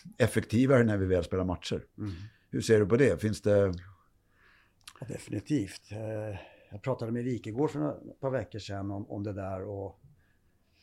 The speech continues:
Speaker 2: och, eh, det finns ju vissa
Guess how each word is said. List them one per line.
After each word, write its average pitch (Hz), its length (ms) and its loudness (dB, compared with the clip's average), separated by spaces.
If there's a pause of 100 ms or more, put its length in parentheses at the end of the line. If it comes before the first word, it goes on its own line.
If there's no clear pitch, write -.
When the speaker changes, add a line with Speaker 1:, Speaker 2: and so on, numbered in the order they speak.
(300)
Speaker 2:
och, 120 360 -12
eh, 101 420 -6
det 110 80 -8
finns 117 300 -6
ju 113 260 -2 (640)
vissa 117 520 -2